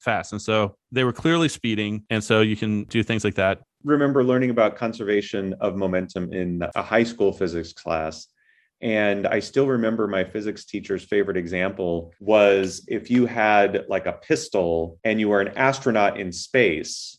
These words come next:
Speaker 2: and you became untethered from the space shuttle or something,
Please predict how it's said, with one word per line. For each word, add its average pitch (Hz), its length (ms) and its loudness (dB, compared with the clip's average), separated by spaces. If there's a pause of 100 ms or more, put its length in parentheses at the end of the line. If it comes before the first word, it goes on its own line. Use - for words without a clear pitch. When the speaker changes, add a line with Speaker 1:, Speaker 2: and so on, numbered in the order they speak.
(120)
Speaker 2:
and 98 440 -6
you 101 180 -8
became 101 500 -2
untethered 123 640 2
from 101 240 -4
the 95 60 -8
space 117 320 0
shuttle 90 360 -2
or 85 100 -2
something, 87 520 -6